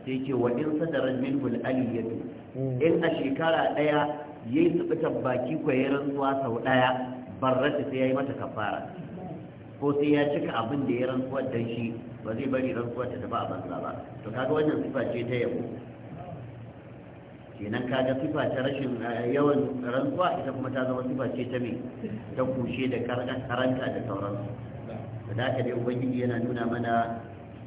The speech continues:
Speaker 1: hakika mu kiyaye yawan rantsaran sai ba su da amfani. A madadin haka kawai mu tafi kai tsaye mu alheri.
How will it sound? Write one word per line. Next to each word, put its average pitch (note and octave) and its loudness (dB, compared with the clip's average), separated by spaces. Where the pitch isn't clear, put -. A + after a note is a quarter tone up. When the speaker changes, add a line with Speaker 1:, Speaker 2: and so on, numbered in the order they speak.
Speaker 1:
hakika A#2+ 0
mu G#2 2
kiyaye A2+ 0
yawan A#2 0
rantsaran G2+ -2
sai A2 -6
ba A2+ 0
su A#2 -2
da G2 -4
amfani. F#2+ -2
A G#2 -4
madadin C3 0
haka C3+ 0
kawai C#3 0
mu A#2 0
tafi A#2 -4
kai C#3 -2
tsaye B2 -2
mu B2 0
alheri. A2 -2